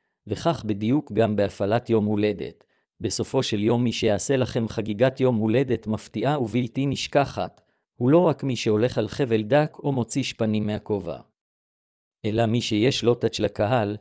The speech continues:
את היכולת לקרוא את הקהל ולדעת להתאים את עצמו לאירוע. לכן מומלץ להיכנס לאתר של המפעיל ולראות דוגמאות ממופע חי וכמובן את דירוג ותגובות המשתתפים.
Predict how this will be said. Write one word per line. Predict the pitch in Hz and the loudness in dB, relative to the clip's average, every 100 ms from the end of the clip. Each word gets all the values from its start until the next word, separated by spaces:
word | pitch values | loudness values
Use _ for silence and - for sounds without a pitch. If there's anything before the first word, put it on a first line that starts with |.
| _ _ _ - | _ _ _ -10
את | 107 | 2
היכולת | 110 104 - 151 143 | 2 2 2 2 2
לקרוא | 104 - 127 143 | -4 -4 2 2
את | 131 | 2
הקהל | - 104 117 143 | 0 2 2 2
ולדעת | 107 104 101 127 143 151 | 0 0 2 2 2 0
להתאים | 113 104 139 151 | 0 0 0 -2
את | 143 | 0
עצמו | 123 - 139 143 | -4 -4 -2 0
לאירוע. | 139 113 101 90 69 65 _ _ _ _ _ _ _ _ _ _ - | 2 2 0 -4 -6 -12 _ _ _ _ _ _ _ _ _ _ -10
לכן | 104 - 151 | -6 0 2
מומלץ | 156 104 107 127 127 | 2 2 2 0 0
להיכנס | 107 101 107 131 127 | -4 -2 -2 -2 0
לאתר | 101 95 127 123 | -2 2 2 2
של | - 101 | 0 -2
המפעיל | 95 - - 143 113 | -2 -4 -2 -2 0
ולראות | 107 107 104 151 147 | 0 0 2 0 2
דוגמאות | 113 104 107 139 160 139 | -4 0 -2 0 -2 -2
ממופע | 123 113 - 151 | 0 0 0 0
חי | - 139 160 123 | 0 0 0 0
וכמובן | - 113 107 110 147 143 | -2 0 0 0 -2 -2
את | - | -6
דירוג | 101 110 151 170 | -4 0 0 0
ותגובות | 131 113 107 143 131 | -4 -4 -2 0 0
המשתתפים. | 110 - 107 - 107 80 62 | -4 -2 -8 -8 -10 -10 -12